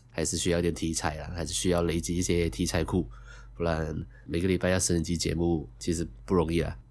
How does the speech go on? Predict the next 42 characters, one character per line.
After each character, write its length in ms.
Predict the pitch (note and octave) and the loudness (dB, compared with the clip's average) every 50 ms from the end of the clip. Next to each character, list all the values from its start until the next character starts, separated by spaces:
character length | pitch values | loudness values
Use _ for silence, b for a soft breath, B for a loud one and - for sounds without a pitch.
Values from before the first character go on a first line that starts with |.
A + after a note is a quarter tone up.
| - | -4
那 120 | - A#2 G2 | 0 2 4
其 100 | A2+ G#2+ | 4 4
实 140 | - A#2+ G#2+ | 4 4 4
今 120 | - A#2+ | 6 8
天 140 | B2 A#2 A2 | 8 8 8
这 120 | - C#3 | 8 8
一 60 | C3+ | 8
集 140 | A#2 A2 G2+ | 8 6 6
呢， 180 | F#2+ G2 F#2+ F#2 | 6 6 6 6
原 240 | F2+ F2+ F2+ F#2+ G#2+ | 6 6 6 4 6
本 240 | G#2 G2 E2 D#2 | 6 4 4 4
预 200 | E2+ G#2+ A2+ G2 | 2 2 4 4
计 240 | F2+ - - G#2 G2+ | 4 4 2 2 2
呢 200 | F2+ E2+ D#2+ D#2+ | 2 2 2 0
是， 540 | D#2+ - - F#2+ F#2 F2+ F2+ F2+ E2+ D#2+ - - b b b b b b b b b | 0 0 2 2 2 4 2 2 0 -2 -4 -8 b b b b b b b b b
诶， 260 | - D#2 D2+ D#2 D#2 | -2 -2 0 0 0
会 280 | D2+ - - G2+ G2+ | -2 0 0 2 2
是 420 | F#2+ - - G#2+ G#2+ G2+ F#2+ G2 F2+ | 2 2 2 2 4 4 6 4 4
跟 240 | - - G2 F2 F#2+ | 6 6 6 6 6
日 140 | A2 A#2 | 6 6
常 260 | G2+ F#2 D#2+ E2 F2 F2 | 6 4 4 2 0 2
电 240 | - A#2+ G#2+ G2+ | 4 4 4 4
台 240 | F#2 - F#2+ D#2+ D#2 | 4 2 2 2 2
的 220 | D#2+ F2 E2+ E2 E2 | 2 0 0 -2 -2
子 180 | - - D#2+ | -4 -4 -4
行 200 | D2+ - D#2 E2+ | -2 0 0 0
合 200 | D#2+ F2 E2+ D#2+ | 2 2 0 0
作 160 | D#2+ - F#2 E2+ | 2 2 0 0
的 80 | D#2 | 0
一 140 | D#2+ D#2+ E2+ | -2 -4 -4
集， 320 | - - - - - - - _ | -6 -6 -6 -6 -8 -8 -10 _
但 160 | - F2+ E2+ | 0 0 2
是 100 | F2 F2+ | 2 2
他 680 | F2+ E2 F2+ E2+ D#2+ D#2+ D#2+ E2 D#2+ D#2+ D#2 D2+ D2+ F2 - - | 0 2 2 4 4 4 4 2 2 0 0 -2 -2 -4 -6 -4
这 140 | - A2+ G2+ | -2 -2 0
几 160 | - - D#2+ | 0 0 0
天 200 | - - F2+ E2+ | 2 2 4 4
好 120 | E2+ E2+ | 4 4
像 520 | E2 G2 G2 F#2+ F#2+ F#2 F#2 F2+ F2 D#2+ E2 - - _ _ _ _ - | 4 4 2 2 2 2 2 2 0 -2 -4 -8 -12 _ _ _ _ -8
生 400 | - - - - G#2+ G#2+ A2 A2 | -2 0 4 6 6 6 6 4
病 320 | G#2+ - - C3+ A#2 A2 G#2 | 4 8 10 10 10 10 6
啊， 220 | F#2 E2+ - - | 4 2 -2 -6